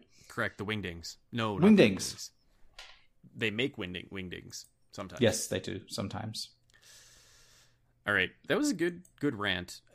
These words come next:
Speaker 1: I, in conclusion, though, like, the ladder system is not necessarily Wizards' fault. It, they didn't come up with a ladder system. Um, it's been used in other games for qualifying for tournaments and things like that. Um, it's been around forever.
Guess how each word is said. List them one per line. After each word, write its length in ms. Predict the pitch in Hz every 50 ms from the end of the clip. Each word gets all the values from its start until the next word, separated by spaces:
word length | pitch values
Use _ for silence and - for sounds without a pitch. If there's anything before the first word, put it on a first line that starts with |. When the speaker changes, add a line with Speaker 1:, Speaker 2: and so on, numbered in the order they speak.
| - - -
Speaker 1:
I, 220 | 175 202 202 196 -
in 220 | - 233 269 277
conclusion, 640 | 240 - 165 139 120 - 135 135 120 107 101 101 92
though, 300 | 92 90 90 92 90 90 90
like, 340 | 90 90 92 90 - - - _ _ _ _ _ _ _ _ _ _ _ _ _ _ _ - - _ _ _ _ _ _ - - - - _ _ _ _ _ _ _
the 80 | - 143
ladder 260 | 143 139 165 175 156
system 360 | - - 143 - - 127 110
is 100 | 104 98
not 140 | 113 101 98
necessarily 440 | 101 101 - - - 110 101 101 101
Wizards' 380 | 95 101 101 95 101 98 -
fault. 340 | - 107 95 98 101 - - _ _ _ _
It, 200 | - 104 - -
they 120 | 110 107 104
didn't 220 | 107 101 104 98
come 140 | - 104 92
up 140 | 90 - -
with 80 | 107
a 60 | 101
ladder 260 | 98 95 92 95 95 95
system. 540 | - - 92 92 - - 92 92 92 92 _ _ _ _ _ _ -
Um, 460 | - 92 90 90 92 90 90 90 92 - _ _ -
it's 160 | 98 95 -
been 180 | - 104 98
used 300 | 95 98 101 101 95 -
in 80 | 98 92
other 160 | 92 95 95
games 420 | 95 92 92 92 92 92 92 95 -
for 460 | - 101 98 95 95 92 92 92 - _ _ _ _ _ _ - _
qualifying 520 | - - 95 87 92 90 - 85 90 92 87
for 120 | - 90
tournaments 420 | - - 90 92 90 87 87 -
and 100 | - 87
things 220 | - 90 90 85 -
like 160 | - - -
that. 260 | - - - 50 50 - _ _ _ _ _ _ _ _ _ _ _ -
Um, 280 | - 87 87 87 87
it's 140 | 92 90 -
been 220 | 101 95 101 95
around 260 | 98 98 101 101 101 101
forever. 460 | - 101 95 92 90 95 92 92